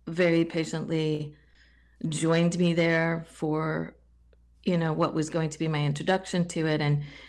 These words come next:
um, and it was a wise thing to do because by the end of the weekend, I was like, "Okay, <laughs>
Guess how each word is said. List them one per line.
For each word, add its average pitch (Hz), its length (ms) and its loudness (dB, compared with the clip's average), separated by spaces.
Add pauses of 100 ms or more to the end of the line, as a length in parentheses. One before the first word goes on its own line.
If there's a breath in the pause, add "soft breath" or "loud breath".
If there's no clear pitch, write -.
(140 loud breath)
um, 147 480 4 (880)
and 196 140 8
it 147 40 6
was 175 160 4
a 170 60 6
wise 160 340 6
thing 160 200 2
to 143 120 2
do 147 160 4
because 147 300 2
by 147 140 6
the 147 140 6
end 147 200 8
of 143 80 4
the - 100 -2
weekend, 135 380 0
I - 120 -4
was - 220 -8
like, 127 160 -8 (460)
"Okay, 214 340 6 (160)
<laughs> - 180 -16